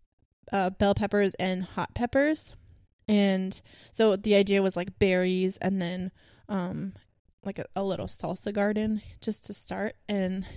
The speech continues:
it's really fun. Forrest loves helping me water them every day. He has this little yellow watering can, and it's just really cute. Every time his water, it's, like, the smallest one, so I have to refill it so many times. But every time it's, like, empty, he's like, "More,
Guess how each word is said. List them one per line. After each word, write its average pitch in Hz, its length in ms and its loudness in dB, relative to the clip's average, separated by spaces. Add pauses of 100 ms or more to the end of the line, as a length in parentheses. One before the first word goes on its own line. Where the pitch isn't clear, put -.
(120)
it's 240 220 -6
really 254 500 2
fun. 190 380 -4
Forrest 220 500 0 (560)
loves 196 440 2
helping 196 280 -2
me 196 120 0
water 185 340 -2
them 220 200 0
every 220 180 2
day. 233 240 2 (260)
He 208 200 -2
has 196 200 -2
this 190 180 -8
little 190 280 -2
yellow 220 300 0
watering 196 360 0
can, 196 480 -2
and 190 160 -4
it's - 260 -10
just 185 200 -6
really 175 200 -2
cute. 175 300 -4 (260)
Every 202 140 6
time 208 220 4
his 196 160 2
water, 175 200 2
it's, 208 180 0
like, 233 140 4
the 226 100 2
smallest 180 440 -4
one, 170 180 -4
so 190 80 -6
I 185 40 -2
have 196 80 -6
to 196 60 -4
refill - 280 -4
it - 100 -12
so - 200 -8
many - 180 -8
times. 214 380 -10
But - 180 -2 (520)
every 202 160 4
time 190 280 2
it's, - 200 -8
like, 185 160 -4
empty, 180 260 -4
he's 214 140 0
like, 208 220 -2
"More, 277 240 6